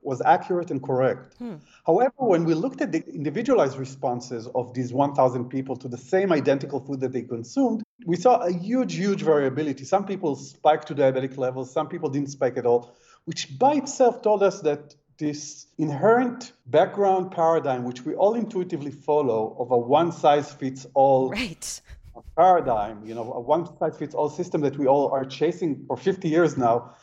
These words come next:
Speaker 1: that would cure the disease is inherently impossible or, or inherently wrong.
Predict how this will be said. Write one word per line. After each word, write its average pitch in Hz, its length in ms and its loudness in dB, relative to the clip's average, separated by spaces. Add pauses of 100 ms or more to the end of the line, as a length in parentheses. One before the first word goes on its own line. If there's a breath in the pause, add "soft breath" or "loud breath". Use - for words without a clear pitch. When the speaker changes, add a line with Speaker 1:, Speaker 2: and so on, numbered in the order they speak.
(140 loud breath)
Speaker 1:
that 143 200 -6
would 135 180 -6
cure 175 240 4
the 151 100 2
disease 135 520 -2
is 135 260 -4 (100)
inherently 156 920 0 (180)
impossible 135 840 0 (120)
or, 127 160 -2
or 123 340 -4
inherently 147 460 2
wrong. 123 540 0